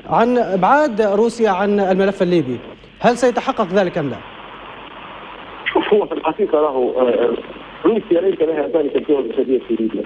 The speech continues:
Speaker 2: يعني، آه، خليك من الزيارات ال-، الاستعراضية اللي يقوم بها بعض ال-،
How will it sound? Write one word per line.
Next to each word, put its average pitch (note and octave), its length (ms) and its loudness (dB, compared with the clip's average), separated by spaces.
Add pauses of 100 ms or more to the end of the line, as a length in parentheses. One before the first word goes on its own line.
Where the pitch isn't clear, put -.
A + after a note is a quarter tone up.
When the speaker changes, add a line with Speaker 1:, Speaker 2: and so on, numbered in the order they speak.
(460)
Speaker 2:
يعني، D3+ 420 4
آه، C3 260 2
خليك D3+ 360 2
من C#3+ 80 -8
الزيارات C#3 520 2
ال-، A#2 640 0 (240)
الاستعراضية C3+ 800 2
اللي B2 180 0
يقوم C3+ 180 2
بها A#2+ 240 0
بعض A#2+ 300 -4
ال-، A2 500 -2